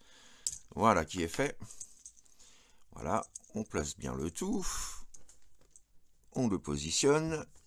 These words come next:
On lui met son petit pampan. Et voilà. Un, deux, trois, quatre. <laughs> On recommence tout. <laughs> Voilà. Donc,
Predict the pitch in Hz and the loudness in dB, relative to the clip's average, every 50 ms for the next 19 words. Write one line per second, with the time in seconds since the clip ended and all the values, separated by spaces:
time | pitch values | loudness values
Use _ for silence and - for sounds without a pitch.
0 | _ _ _ - - 127 147 147 143 143 135 127 117 104 98 95 - - - - | _ _ _ -8 -4 -2 0 2 2 2 4 4 4 2 2 0 -4 -12 -20 -20
1 | - - _ - - - - - - - - - _ _ - - - - - 151 | -20 -20 _ -20 -20 -20 -20 -20 -20 -20 -20 -20 _ _ 0 4 6 6 6 6
2 | 143 101 - - - - - - 120 107 - - - 90 - 113 104 101 - 139 | 4 0 -2 -8 -18 -10 -2 2 2 2 2 0 -2 2 4 6 6 8 8 8
3 | 156 165 - - - - - - - - - _ - - - _ _ _ - - | 6 6 4 -2 -16 -20 -20 -20 -20 -20 -20 _ -20 -20 -20 _ _ _ -20 -20
4 | - - - - - - - - - - - - - - - - - - - - | -20 -20 -20 -20 -20 -20 -20 -20 -20 -20 -20 -20 -20 -20 -20 -20 -20 -20 -20 -20
5 | - - - - 202 196 180 165 135 104 82 - - - - - - - - - | -14 -6 -2 0 2 6 10 10 12 10 10 8 2 -4 -16 -16 -16 -18 -20 -20
6 | - - - - - - - - - - - - - - - - - 85 80 - | -20 -20 -20 -20 -20 -20 -20 -20 -20 -20 -20 -20 -20 -20 -18 -10 -4 -4 -4 -4
7 | - - - - - - 170 180 - - - - - 196 - - - - - - | -6 -10 -8 -4 4 8 8 8 8 6 -6 -2 -2 -2 -2 -2 -10 -14 -14 -6
8 | - - 190 147 - - - - - 120 104 - - - - 123 127 - - - | 2 4 4 4 4 2 -2 2 2 2 2 0 -6 -4 -2 2 2 2 2 2
9 | - - 208 214 196 - - - - - - - - - - - 190 - - - | 0 2 2 2 2 2 0 -2 -2 2 4 2 2 2 2 -2 -2 -2 -4 -6
10 | - - - - - - - - - - - 190 185 160 - - - 90 107 110 | -6 -6 -6 -6 -10 -10 -10 -10 -10 -12 -8 -8 -8 -8 -8 -6 -2 0 0 2
11 | 90 - 143 143 - - 120 - - - - - - - 107 - - - - - | 6 8 8 8 8 4 2 2 2 0 -2 -2 -2 -6 -6 -6 -6 -8 -10 -10
12 | - - - 101 98 - - - 104 110 110 | -10 -10 -10 -10 -10 -10 -8 -6 -4 -4 -4